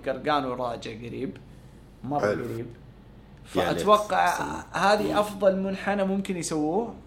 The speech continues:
Speaker 1: إنه تشاد جيبل يقلب على توماسو، وبعدين تصير القصة متمحورة على إنه أوتس يوقف مع تشاد جيبل، وعارف إنه تشاد جيبل انفعل بسبب Imperium والقلق حق Imperium،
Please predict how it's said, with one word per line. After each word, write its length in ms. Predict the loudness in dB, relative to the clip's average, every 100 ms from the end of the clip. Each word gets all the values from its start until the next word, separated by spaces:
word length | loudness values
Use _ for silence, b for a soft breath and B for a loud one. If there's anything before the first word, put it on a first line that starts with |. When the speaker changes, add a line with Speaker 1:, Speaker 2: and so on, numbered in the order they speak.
| -8
Speaker 1:
إنه 220 | -4 -4
تشاد 400 | 0 0 0 2
جيبل 340 | 2 4 2
يقلب 360 | 2 2 0 -2
على 200 | -2 -4
توماسو، 580 | -4 -2 -2 -2 -4 -6
وبعدين 560 | -4 -4 -2 -2 -4 -8 B B B B
تصير 240 | -4 0 2
القصة 440 | 0 0 0 2
متمحورة 600 | 0 -2 -2 -2 2 4
على 380 | 6 6 4 4
إنه 400 | 2 2 2 0 B B B -20 4
أوتس 460 | 4 6 2 0 2
يوقف 420 | 2 2 -4 -2
مع 120 | -2
تشاد 380 | 0 2 2 2
جيبل، 400 | 2 2 2 0
وعارف 380 | 4 4 2 -2
إنه 120 | -6
تشاد 380 | -2 0 0 -2 -14 -20 -20 -12
جيبل 380 | 2 2 2 -4
انفعل 640 | -4 -4 0 2 2 0
بسبب 460 | -4 -4 0 0 -2 -10 -16 -10
Imperium 760 | -10 -2 0 0 2 0 0
والقلق 380 | -4 -2 0 0
حق 140 | -2 -4
Imperium، 680 | -4 0 0 0 -2 -4